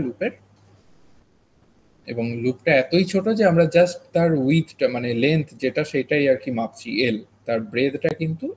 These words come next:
এতটাই ছোট, সেটাকে আমরা কিন্তু ignore করছি, ঠিক আছে? এগুলো ছোটবেলার জিনিস, আমরা কিভাবে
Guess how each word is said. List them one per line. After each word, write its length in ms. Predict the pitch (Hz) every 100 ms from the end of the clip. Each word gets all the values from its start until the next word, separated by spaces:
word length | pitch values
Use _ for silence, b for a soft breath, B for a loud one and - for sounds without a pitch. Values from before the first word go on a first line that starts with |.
| - 131
এতটাই 360 | 139 143 185 208
ছোট, 120 | 196 247 240
সেটাকে 260 | 156 143 139
আমরা 140 | 135 131 135
কিন্তু 200 | 139 240 147
ignore 280 | 120 110 226 -
করছি, 280 | - - - _ _ _
ঠিক 100 | 220 143
আছে? 120 | - _ _ _ _
এগুলো 180 | - 165 165
ছোটবেলার 500 | 156 131 123 113 107 113
জিনিস, 180 | 131 131
আমরা 140 | 113 113
কিভাবে 320 | 120 110 107